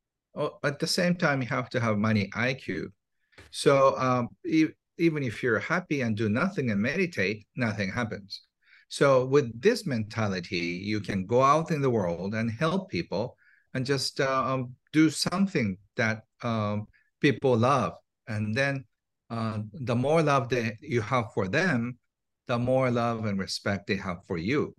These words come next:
So say i-, if you want to be a writer, and if you're very excited about writing, just say, "I, um, I write a book and I usually get paid about, uh, say, five thousand dollars per book," uh, if you're writing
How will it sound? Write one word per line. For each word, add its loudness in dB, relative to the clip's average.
So 2
say 2
i-, -8
if -4
you 2
want 0
to -6
be 0
a 2
writer, 2
and -2
if -2
you're 2
very 0
excited 0
about -2
writing, -4
just -2
say, 4
"I, 0
um, -4
I 0
write 0
a -4
book -6
and -4
I -10
usually -2
get -4
paid -2
about, -6
uh, -2
say, -2
five -2
thousand -6
dollars -4
per -6
book," -14
uh, -2
if -6
you're -4
writing -2